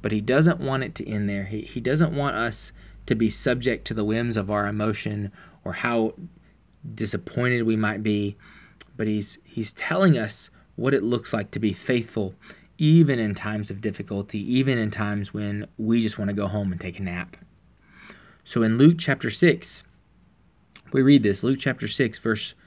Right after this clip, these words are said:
forty-six through forty-nine, it says this, "Why do you call me Lord, Lord, and not do what I tell you? Everyone who comes to me and hears my word and does them, I will show you what he is like. He is like a man building a house,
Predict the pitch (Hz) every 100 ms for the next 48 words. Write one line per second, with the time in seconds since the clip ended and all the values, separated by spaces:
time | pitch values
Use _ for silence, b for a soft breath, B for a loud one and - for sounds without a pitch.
0 | b _ 139 135 120 120 - - 110 117
1 | 107 107 98 101 - 107 104 101 - -
2 | _ B B B B B - 127 147 156
3 | 160 131 127 127 123 123 120 117 110 101
4 | 95 92 - - 98 95 92 - _ _
5 | _ B B B 113 104 104 110 127 -
6 | - 113 113 113 - - 151 95 95 -
7 | _ _ - b b b _ 127 139 190
8 | 190 185 175 170 147 139 - 135 131 117
9 | 104 113 131 143 143 123 113 107 107 107
10 | - 117 110 120 196 165 - 104 104 -
11 | B B B B - 170 175 - 185 160
12 | 120 113 113 113 123 131 98 - - _
13 | - B B - 220 190 190 147 135 120
14 | 104 101 123 131 131 123 117 92 - -